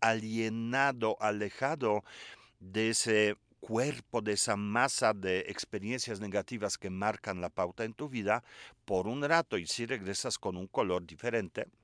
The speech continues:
y ese color te recuerda que puedes ser diferente y puedes vivir de manera diferente, eh,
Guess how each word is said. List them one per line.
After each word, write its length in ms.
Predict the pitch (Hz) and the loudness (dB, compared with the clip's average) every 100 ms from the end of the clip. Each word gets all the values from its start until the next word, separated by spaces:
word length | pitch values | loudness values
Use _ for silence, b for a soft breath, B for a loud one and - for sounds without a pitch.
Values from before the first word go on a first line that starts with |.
| _ _ _ _ _ _ _ - - | _ _ _ _ _ _ _ -20 -16
y 100 | 95 | -6
ese 160 | 98 104 | -4 -4
color 300 | 101 95 101 | -4 -6 -6
te 180 | - 87 | -6 -6
recuerda 720 | 85 - 107 110 95 90 85 B B B - | -8 -6 -2 -2 0 0 0 B B B -10
que 120 | 98 | -10
puedes 540 | _ - 127 120 113 | _ -4 -4 -2 0
ser 400 | - - 117 123 | 2 2 2 -2
diferente 640 | 104 92 107 92 92 87 92 | -6 -6 -2 -2 -2 -4 -6
y 60 | |
puedes 360 | 82 107 104 87 | -4 -4 -4 -6
vivir 340 | 90 85 135 | -8 -6 -6
de 120 | 117 | -4
manera 420 | 92 90 92 92 90 | -4 -4 -4 -4 -6
diferente, 800 | 87 - 90 101 90 - 110 131 B B B B _ 107 | -8 -8 -6 -6 -6 -2 -2 -2 B B B B _ -4
eh, 160 | 101 | -4